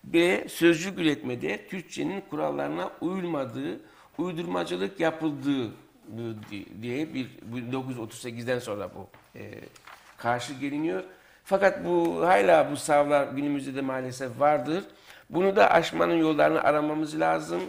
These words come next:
E, kızmadan, bağırmadan. Tabii ki Türkçe,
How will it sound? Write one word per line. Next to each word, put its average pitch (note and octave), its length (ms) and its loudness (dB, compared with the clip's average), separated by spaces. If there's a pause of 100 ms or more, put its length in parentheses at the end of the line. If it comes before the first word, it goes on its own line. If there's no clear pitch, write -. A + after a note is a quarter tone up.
E, D3 300 -2
kızmadan, C#3 600 -4
bağırmadan. B2+ 580 -2
Tabii C#3+ 260 -4
ki D3 100 -8
Türkçe, A#2+ 440 -8